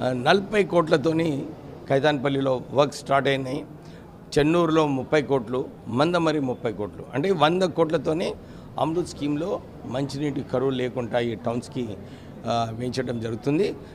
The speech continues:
దాంతోపాటు చెన్నూరులో సోర్స్ సరిగా లేదు, అక్కడ బతుకమ్మ వాగు సోర్స్ కూడా డ్రై అయిపోతుంది.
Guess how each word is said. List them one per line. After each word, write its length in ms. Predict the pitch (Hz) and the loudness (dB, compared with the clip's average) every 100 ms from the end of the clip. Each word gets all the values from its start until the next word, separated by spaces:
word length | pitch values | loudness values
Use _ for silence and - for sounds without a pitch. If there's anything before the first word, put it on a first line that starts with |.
| - | -2
దాంతోపాటు 600 | 127 175 190 180 185 185 175 - | 4 4 4 4 6 6 4 6
చెన్నూరులో 520 | 175 220 233 208 147 - - - | 8 10 10 10 6 2 -12 -4
సోర్స్ 500 | - 208 220 - 190 | 8 8 8 4 4
సరిగా 320 | 185 185 185 | 6 8 8
లేదు, 240 | 170 180 | 8 6
అక్కడ 240 | 147 131 - - - - | 6 4 2 -4 -16 0
బతుకమ్మ 380 | 123 147 180 175 | 4 4 4 4
వాగు 360 | 165 160 165 160 | 6 8 6 4
సోర్స్ 380 | - 165 143 165 | 2 2 2 0
కూడా 240 | 151 156 | 2 4
డ్రై 280 | 131 139 151 | 4 4 4
అయిపోతుంది. 640 | 147 131 131 139 135 | 2 0 -4 -4 -2